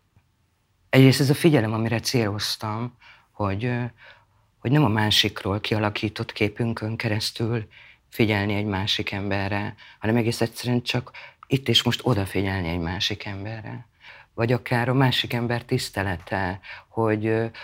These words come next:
hogy a tisztelet az nem egy olyan dolog, hogy, ö, hogy azt ki kell érdemelni.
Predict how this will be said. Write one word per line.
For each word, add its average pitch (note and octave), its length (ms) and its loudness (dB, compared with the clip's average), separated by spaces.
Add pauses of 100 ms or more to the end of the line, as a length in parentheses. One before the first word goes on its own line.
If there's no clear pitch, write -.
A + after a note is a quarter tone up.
(160)
hogy A#2+ 140 0
a B2 80 4
tisztelet B2+ 500 0
az C3+ 100 0
nem C3+ 180 4
egy G2 180 0
olyan G2 240 -2
dolog, G2 440 0
hogy, G2+ 400 -2
ö, F#2+ 160 0 (460)
hogy A2 180 0
azt F#2+ 140 -2
ki A2 100 -4
kell G2+ 200 0
érdemelni. F2 880 -2